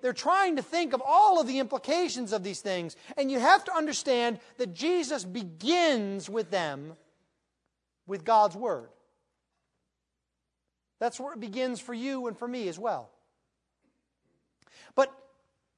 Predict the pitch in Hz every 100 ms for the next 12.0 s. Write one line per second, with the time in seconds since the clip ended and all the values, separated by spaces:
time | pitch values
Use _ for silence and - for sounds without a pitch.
0 | _ _ _ _ _ _ - 311 294 262
1 | 277 208 208 - 269 240 220 - 160 123
2 | - _ _ _ _ _ _ _ _ _
3 | _ _ - 302 269 330 330 226 247 262
4 | 311 294 220 262 262 262 247 202 - -
5 | 339 311 - 220 240 233 - _ - 233
6 | 240 208 - 302 330 - 269 247 247 233
7 | 233 233 208 - 302 285 269 277 - 277
8 | 214 262 214 320 381 294 285 285 269 214
9 | - - 359 311 285 254 - 190 180 220
10 | 185 226 - - _ _ _ _ _ -
11 | 185 226 233 220 196 294 302 160 143 -